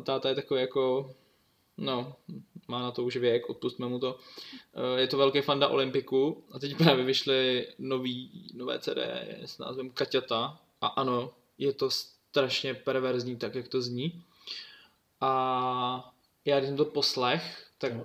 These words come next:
Speaker 1: jsem si musel vypíchnout uši chvíli.
Speaker 2: To je horší než písnička o mrkvi.
Speaker 1: Řekni to ještě, písničku o mrkvi. Já jsem,
Speaker 2: Ne.
Speaker 1: ne, já myslel o rajčeti,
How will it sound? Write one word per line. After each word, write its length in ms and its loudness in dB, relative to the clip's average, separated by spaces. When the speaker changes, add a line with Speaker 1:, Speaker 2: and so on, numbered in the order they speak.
Speaker 1:
jsem 240 -4
si 120 -2
musel 260 2
vypíchnout 580 -6
uši 240 -2
chvíli. 420 -2
Speaker 2:
To 60 -12
je 40 -8
horší 260 -4
než 100 -2
písnička 420 -2
o 40 -2
mrkvi. 340 -8
Speaker 1:
Řekni 220 -8
to 120 -12
ještě, 260 -14
písničku 340 -14
o 40 -10
mrkvi. 400 -14
Já 140 -8
jsem, 220 -4
Speaker 2:
Ne. 240 -2
Speaker 1:
ne, 140 10
já 100 12
myslel 280 8
o 40 10
rajčeti, 640 4